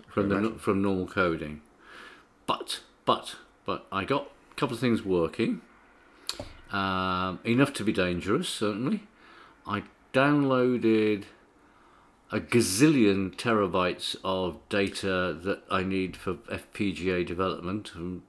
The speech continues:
Speaker 2: Verilog and, and the rest
Speaker 1: Yes,
Speaker 2: of it.
Speaker 1: I say it'd be the development environment, won't it, mostly?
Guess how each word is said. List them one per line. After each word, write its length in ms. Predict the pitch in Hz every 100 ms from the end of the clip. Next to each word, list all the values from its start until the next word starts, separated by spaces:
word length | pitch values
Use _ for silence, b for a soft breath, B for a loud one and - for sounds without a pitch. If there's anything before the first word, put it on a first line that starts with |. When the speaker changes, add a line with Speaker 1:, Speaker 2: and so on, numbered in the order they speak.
| -
Speaker 2:
Verilog 640 | - 113 101 90 95 95 90
and, 320 | 90 92 90
and 140 | 90 90
the 60 |
rest 140 | 92 110
Speaker 1:
Yes, 200 | 95 82
Speaker 2:
of 80 |
it. 40 | 92
Speaker 1:
I 20 |
say 160 | - 90
it'd 120 | 85
be 60 |
the 120 | 87 85
development 360 | 87 90 82
environment, 440 | 82 82 82 78 -
won't 180 | 82 78
it, 120 | -
mostly? 360 | 80 - 82